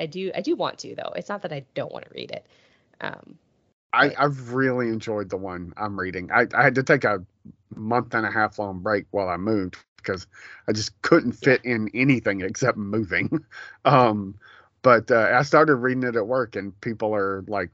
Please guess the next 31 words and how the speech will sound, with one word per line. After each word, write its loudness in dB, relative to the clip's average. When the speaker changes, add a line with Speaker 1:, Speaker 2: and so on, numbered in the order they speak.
Speaker 2:
"What -2
are 2
you 4
reading?" 0
Speaker 1:
<laughs> 2
Speaker 2:
Um, 6
so 2
I'm, -4
I'm 0
digging 4
that. -4
Um, 4
all 8
right. 4
So, 4
uh, -2
post 4
funeral, 0
we -4
have, -2
I -2
guess, 0
the 0
memorial 0
service, 0
which -2
is, -4
a-, -2
again, 0
also, 0
like, 2